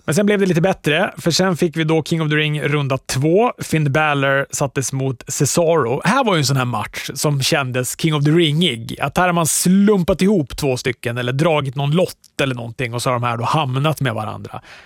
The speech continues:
Än att de bara har liksom lagt på en King of the Ring, eh, ett, ett King of the Ring-epitet på en helt vanlig match. Eh,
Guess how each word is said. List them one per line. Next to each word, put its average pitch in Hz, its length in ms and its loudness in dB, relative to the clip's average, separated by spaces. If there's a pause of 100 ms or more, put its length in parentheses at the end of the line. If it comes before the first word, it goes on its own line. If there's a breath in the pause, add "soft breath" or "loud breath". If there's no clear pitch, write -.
Än - 100 -4
att 120 80 -4
de 127 100 -2
bara 120 100 0
har 120 60 0
liksom 120 280 -6
lagt 117 240 -6
på 117 240 -4
en 117 180 -6 (120)
King 143 140 0
of 131 60 -2
the 127 60 -4
Ring, 120 300 -4 (220)
eh, - 840 -12
ett, - 180 -12
ett - 200 -8
King 170 140 2
of 156 80 0
the 151 60 0
Ring-epitet 165 1120 -4 (160)
på 135 260 0
en 123 200 -4
helt 131 240 -2
vanlig 127 240 -2
match. - 360 -8 (1300 loud breath)
Eh, 151 200 0